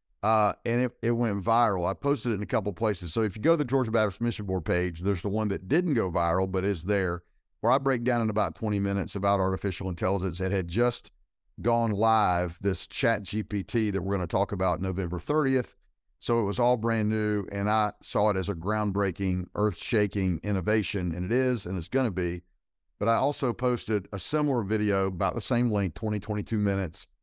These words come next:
on my, a lot of people that are watching this know I have a preaching ministry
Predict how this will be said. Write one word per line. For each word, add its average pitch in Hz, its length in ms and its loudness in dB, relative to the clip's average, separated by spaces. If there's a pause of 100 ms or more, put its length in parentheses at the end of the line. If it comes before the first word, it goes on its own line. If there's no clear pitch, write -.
(200)
on 104 240 0
my, 101 320 2 (380)
a 104 80 2
lot 113 160 4
of 101 40 -6
people 104 260 0
that 95 200 0 (220)
are 101 100 2
watching 104 320 2
this 95 160 -2
know 104 140 2
I 98 100 2
have 98 140 0
a 92 40 -4
preaching 113 480 -2
ministry 101 520 0